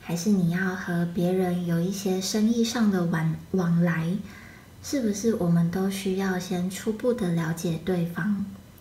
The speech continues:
适不适合一起合作？所以在暧昧之前，其实一定会有一个初步的去认识彼此，而且会初步的判断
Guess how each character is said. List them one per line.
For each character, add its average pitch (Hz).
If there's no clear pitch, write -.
适 262
不 175
适 196
合 185
一 190
起 185
合 -
作？ -
所 202
以 190
在 190
暧 233
昧 208
之 196
前， -
其 -
实 208
一 196
定 226
会 220
有 170
一 170
个 175
初 262
步 262
的 170
去 196
认 190
识 185
彼 165
此， -
而 190
且 185
会 190
初 254
步 254
的 196
判 175
断 180